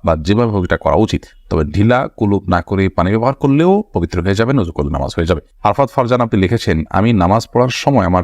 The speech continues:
ছোট বাচ্চা নামাজের সামনে হাঁটাহাঁটি করে, এতে কি ওর বা আমার কোনো গুনাহ হবে না? এটু-, এতে গুনাহ হবে না?" মাইদুল ইসলাম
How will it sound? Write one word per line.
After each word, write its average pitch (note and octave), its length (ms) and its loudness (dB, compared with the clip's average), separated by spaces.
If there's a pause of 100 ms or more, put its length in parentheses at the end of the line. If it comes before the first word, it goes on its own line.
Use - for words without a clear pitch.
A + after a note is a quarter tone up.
ছোট - 240 -4
বাচ্চা C3 340 0
নামাজের F#2 300 0
সামনে E2 280 0
হাঁটাহাঁটি D#2 340 -2
করে, D2+ 160 -2
এতে F2 120 -6
কি - 100 -2
ওর G2 340 0
বা F2 140 2
আমার E2+ 160 2
কোনো F#2+ 160 -2
গুনাহ A2+ 200 2
হবে F2+ 120 0
না? D2+ 180 -4 (120)
এটু-, F#2 240 -2
এতে F#2 160 -2
গুনাহ D2+ 220 -2
হবে - 100 -6
না?" A#2 140 0 (220)
মাইদুল C#3+ 320 2
ইসলাম D3+ 500 0